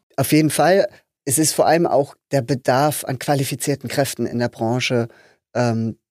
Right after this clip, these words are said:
der ist enorm. Ja, wir sehen's an den, an den Zahlen der Branche, an der Eckdatenstudie. Die Schweiz grundsätzlich ist sehr,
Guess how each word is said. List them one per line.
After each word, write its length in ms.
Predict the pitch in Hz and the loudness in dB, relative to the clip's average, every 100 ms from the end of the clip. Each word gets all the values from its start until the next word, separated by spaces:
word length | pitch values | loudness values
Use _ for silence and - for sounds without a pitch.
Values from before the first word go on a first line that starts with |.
| - | -2
der 140 | 127 | 0
ist 160 | 123 - | 0 -2
enorm. 600 | 127 113 110 104 104 120 _ - | -4 -4 -4 -4 -8 -16 _ -14
Ja, 200 | 135 160 - - - | -10 -10 -14 -20 -8
wir 100 | 135 | -2
sehen's 540 | 127 151 151 143 - - | 2 2 2 2 0 0
an 180 | 143 143 | 0 2
den, 260 | 139 123 | 0 0
an 160 | - 131 | -2 -2
den 200 | 127 123 | -2 0
Zahlen 280 | 160 180 170 | 2 4 2
der 100 | 147 | 2
Branche, 460 | 139 165 170 156 | 0 0 2 0
an 120 | 120 139 | 0 0
der 140 | 135 | 0
Eckdatenstudie. 920 | 165 - 143 - 131 - 160 156 151 151 - - - _ | -2 -4 -4 -2 -6 -4 -2 0 -2 -4 -12 -20 -20 _
Die 80 | 139 | -4
Schweiz 340 | 143 143 147 - | 2 2 2 -2
grundsätzlich 640 | 131 147 175 - 160 - | 0 0 0 -2 -4 -2
ist 160 | 135 | -2
sehr, 360 | 143 139 131 | 0 0 0